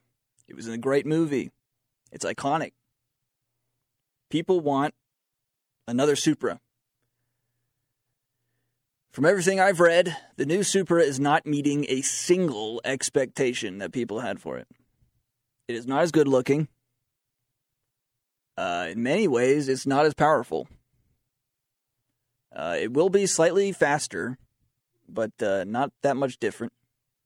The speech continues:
It probably will not be as easy,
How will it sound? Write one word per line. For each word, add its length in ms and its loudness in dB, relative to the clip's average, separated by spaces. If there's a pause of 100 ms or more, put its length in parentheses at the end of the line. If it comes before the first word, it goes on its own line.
(880)
It 100 -6
probably 260 4
will 120 2
not 180 2
be 120 2
as 120 -4
easy, 380 -4